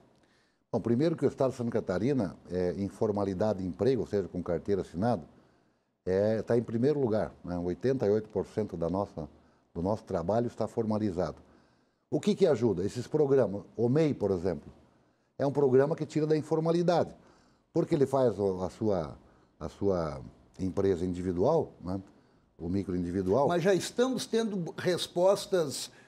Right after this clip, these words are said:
Speaker 2: de sucesso em relação a isso?
Speaker 1: Com certeza. Nós atendemos aproximadamente aí em torno de mil, mil e duzentos por mês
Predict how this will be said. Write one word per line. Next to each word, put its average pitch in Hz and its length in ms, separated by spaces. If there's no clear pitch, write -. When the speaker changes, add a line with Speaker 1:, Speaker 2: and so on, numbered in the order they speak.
Speaker 2:
de 175 200
sucesso - 680
em 107 60
relação 151 500
a - 80
isso? 196 180
Speaker 1:
Com 120 200
certeza. 135 560
Nós 127 160
atendemos 139 540
aproximadamente 113 960
aí 117 380
em 101 140
torno 123 280
de 92 120
mil, 131 420
mil 123 220
e - 20
duzentos 104 400
por 101 180
mês 123 360